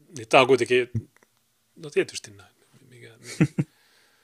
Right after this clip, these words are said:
Speaker 2: Webun työhuoneen seinällä roikkuu valtava ilmakuva vankilan alueesta.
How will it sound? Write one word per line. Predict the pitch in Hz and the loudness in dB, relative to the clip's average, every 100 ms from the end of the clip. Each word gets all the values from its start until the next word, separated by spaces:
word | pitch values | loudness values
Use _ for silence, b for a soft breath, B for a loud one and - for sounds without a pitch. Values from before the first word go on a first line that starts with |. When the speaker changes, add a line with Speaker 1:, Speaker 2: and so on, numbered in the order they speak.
| _ _ _ _ _ _ _ B B B B - 113 | _ _ _ _ _ _ _ B B B B -16 2
Speaker 2:
Webun | 156 156 147 | 4 6 4
työhuoneen | - 151 104 98 92 | 8 8 8 4 4
seinällä | 92 123 113 98 | 4 6 6 4
roikkuu | 92 92 - 98 92 | 2 0 -2 0 6
valtava | 135 127 98 | 6 6 2
ilmakuva | 107 117 95 85 85 85 | 2 2 -2 -4 -6 -2
vankilan | 90 101 - 90 87 | 0 -2 -2 -2 -2
alueesta. | 87 82 76 - | -4 -6 -10 -14